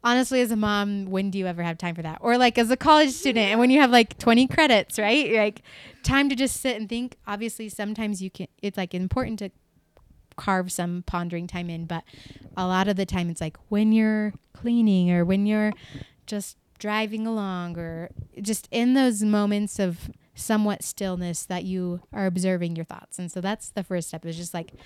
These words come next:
notice what's in there, notice what's going on, and not being like,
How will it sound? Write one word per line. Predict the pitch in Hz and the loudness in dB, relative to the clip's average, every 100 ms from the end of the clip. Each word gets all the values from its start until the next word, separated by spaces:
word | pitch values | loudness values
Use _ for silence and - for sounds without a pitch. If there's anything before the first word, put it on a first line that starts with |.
| - - _ - | -14 -14 _ -8
notice | 214 254 269 | -4 -4 -4
what's | 277 277 - | -4 -6 -4
in | 254 240 | -6 -6
there, | 233 | -8
notice | 208 196 208 220 | -10 -10 -10 -6
what's | 202 - | -6 -6
going | 208 196 185 | -2 -2 -2
on, | 170 170 202 | -2 -4 -4
and | 214 196 | -4 -4
not | 190 196 - | -4 -6 -8
being | 190 | -6
like, | 185 175 | -6 -8